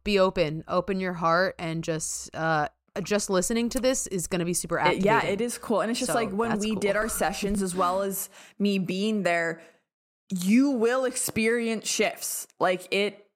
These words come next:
Speaker 2: like, you will experience shifts, and then
Speaker 1: Yeah.
Speaker 2: that's all around your reality. So anything you're connected to, it's, it's the ripple effect. And as, you know, when you
Speaker 1: Yeah.
Speaker 2: drop something in the water, it's tiny ripples, and the further away it gets,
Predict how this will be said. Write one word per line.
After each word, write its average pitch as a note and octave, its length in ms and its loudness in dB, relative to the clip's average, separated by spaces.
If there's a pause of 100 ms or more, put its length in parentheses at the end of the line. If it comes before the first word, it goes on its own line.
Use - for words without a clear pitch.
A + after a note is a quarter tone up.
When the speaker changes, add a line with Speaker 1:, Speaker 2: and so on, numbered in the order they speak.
(140)
Speaker 2:
like, F#3+ 140 2
you G3+ 300 2
will A3 240 0
experience G#3 600 -2
shifts, - 400 -2
and G3 240 0
then G#3 100 2
Speaker 1:
Yeah. G#3 220 0
Speaker 2:
that's F#3 360 0
all G3 240 0
around G3 320 -2
your F#3+ 120 -2
reality. G#3 520 0
So G#3 140 -2
anything A#3 420 -2
you're E3+ 100 -2
connected A3 680 -4
to, G#3 280 -2 (400)
it's, - 380 0
it's G3+ 180 -2
the A3+ 120 2
ripple C4 440 0
effect. - 500 -4
And G#3 220 0
as, A#3 500 0
you G#3+ 120 -2
know, G#3+ 120 0
when F3 120 2
you E3+ 80 0
Speaker 1:
Yeah. E3 60 -2
Speaker 2:
drop F3+ 280 0
something A3 300 -4
in G#3+ 60 -2
the G3+ 80 0
water, A3 420 0 (180)
it's - 220 -4
tiny A3+ 440 -2
ripples, G#3 440 -2
and G3 100 -2
the F#3 60 -2
further B3 800 0
away B3 480 0
it G3 200 -2
gets, C4+ 600 -2